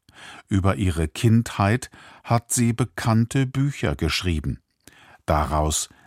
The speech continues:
sind auch Filme gemacht worden. Janina David ist mit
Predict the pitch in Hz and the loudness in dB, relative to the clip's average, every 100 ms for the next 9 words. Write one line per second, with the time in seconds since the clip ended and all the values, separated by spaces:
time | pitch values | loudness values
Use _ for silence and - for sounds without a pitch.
0 | _ 92 90 85 - 85 80 - 143 123 | _ 0 0 0 0 0 0 -2 2 2
1 | 87 71 - 80 71 65 - 76 67 - | 2 0 0 0 0 -4 -4 -2 -2 -4
2 | 71 65 _ _ _ _ - - - - | -6 -6 _ _ _ _ -20 -20 -20 -20
3 | - _ _ _ _ - 139 127 120 110 | -20 _ _ _ _ 2 6 8 6 4
4 | 82 80 80 73 - 95 - - - 120 | 4 2 0 -4 -2 -2 -2 -4 0 0
5 | - - | 0 -12